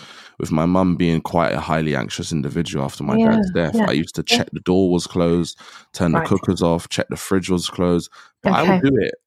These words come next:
Speaker 1: several times because I didn't trust myself. There were times I'd get into bed and I'd be like, "N-, I don't think I've closed the door." I'd go back downstairs and do it. If I
Speaker 2: Right.
Speaker 1: closed the door
Speaker 2: Yes.
Speaker 1: to leave
Speaker 2: Yeah.
Speaker 1: to go somewhere, there were t-,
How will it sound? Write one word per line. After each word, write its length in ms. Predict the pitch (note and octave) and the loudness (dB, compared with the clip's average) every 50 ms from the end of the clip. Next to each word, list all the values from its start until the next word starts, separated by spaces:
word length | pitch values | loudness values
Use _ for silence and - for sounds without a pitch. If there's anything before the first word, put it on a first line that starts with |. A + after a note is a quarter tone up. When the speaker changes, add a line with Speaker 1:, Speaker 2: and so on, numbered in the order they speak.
| - | -14
Speaker 1:
several 600 | - - - - - A2 A#2 B2 A#2 A2+ G2+ F#2 | -10 -6 -4 -2 0 0 0 0 0 0 0 0
times 460 | F2 - G#2 G#2+ A2 F#2+ E2 D#2 D2 - | 0 2 2 2 2 2 0 0 -2 -4
because 220 | - F2+ F#2+ G2+ | -4 -4 0 2
I 60 | G2 | 2
didn't 160 | A#2 B2 G2 | 2 2 0
trust 340 | - - - A#2+ B2+ - - | 0 0 -2 -2 -2 -2 -4
myself. 360 | F2 E2 E2+ - F2 E2 D#2 | -4 -4 -2 -2 -4 -4 -2
There 100 | - F#2+ | 0 -2
were 60 | F#2 F2 | -2 0
times 280 | - A2+ A#2+ B2+ A#2+ | 0 0 0 2 2
I'd 160 | G#2 F2 D#2+ | 2 0 0
get 120 | - A2 B1 | 0 0 0
into 200 | E2 F2 - E2+ | 0 -2 -2 -2
bed 240 | - F2+ F#2+ F#2 D2+ | -2 0 0 0 0
and 100 | C#2 D2+ | 0 -2
I'd 80 | D#2+ C#2+ | -2 -2
be 60 | E2 | -2
like, 180 | D#2 D2 - - - | -2 -2 -4 -2 0
"N-, 200 | D#2 E2+ E2+ - - | 0 0 0 0 0
I 60 | - | 0
don't 140 | F#2 - - | 0 0 0
think 160 | - - - | -2 -4 -4
I've 120 | D2 D#2 - | -4 -4 -4
closed 280 | - - D#2 D#2 C#2+ | -2 -2 -2 -2 -2
the 60 | C2+ B1 | -4 -4
door." 260 | - C2+ A#1 - - _ _ - - - _ - - | -2 -4 -4 -4 -8 _ _ -20 -20 -20 _ -8 -4
I'd 120 | - F2 F2 | -2 0 2
go 120 | F#2 F2+ E2+ | 2 2 2
back 100 | D2 - | 0 0
downstairs 460 | F2 E2+ E2+ E2+ - F2+ E2 F2 F2 | 0 0 0 0 0 -2 -2 -2 -2
and 100 | E2 D2 | -4 -2
do 120 | - E2 | 0 0
it. 100 | D2+ - | 0 0
If 80 | - F2 | 0 0
I 100 | F2 G2 | 0 0
Speaker 2:
Right. 100 | - D3 | 0 -2
Speaker 1:
closed 260 | A#2+ A2 G#2 G2+ F#2 - | 0 2 2 2 0 -2
the 80 | F3 | -2
door 180 | E3+ E3+ E3+ - F2+ | 0 2 2 2 2
Speaker 2:
Yes. 120 | F2 - | 0 0
Speaker 1:
to 60 | - E2 | -2 0
leave 220 | D#2+ F#2+ G#2 G#2 | 2 2 2 2
Speaker 2:
Yeah. 80 | F3+ - | 2 2
Speaker 1:
to 160 | - E2+ E2+ | 2 2 0
go 80 | G2+ | 0
somewhere, 420 | F#2+ - F#2 E2 D#2+ D2 C2 C2+ C#2+ | 0 0 -2 -2 -2 -2 -4 -4 -2
there 120 | - F2 | 0 0
were 60 | F#2 | 0
t-, 200 | - - - A#2+ | 0 -2 -8 -8